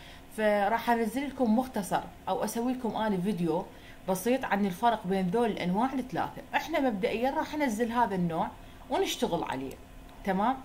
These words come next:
مبدئيا راح ننزل هذا النوع ونشتغل عليه، no problem.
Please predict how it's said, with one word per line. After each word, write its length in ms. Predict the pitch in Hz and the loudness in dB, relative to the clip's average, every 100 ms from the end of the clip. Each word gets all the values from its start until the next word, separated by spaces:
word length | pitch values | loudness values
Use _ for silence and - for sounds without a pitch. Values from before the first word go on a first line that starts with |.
| 233 | -2
مبدئيا 600 | 208 175 - 185 185 233 | 0 0 0 0 0 0
راح 180 | 247 | 2
ننزل 380 | 254 220 185 190 | 4 2 0 -2
هذا 240 | 202 190 156 | 0 0 0
النوع 320 | 151 196 269 | -2 -2 0
ونشتغل 420 | 349 - 208 156 | -2 -2 0 -2
عليه، 300 | - 139 147 | -6 -8 -2
no 140 | 220 180 | 0 0
problem. 280 | 120 - 120 | -2 -6 -8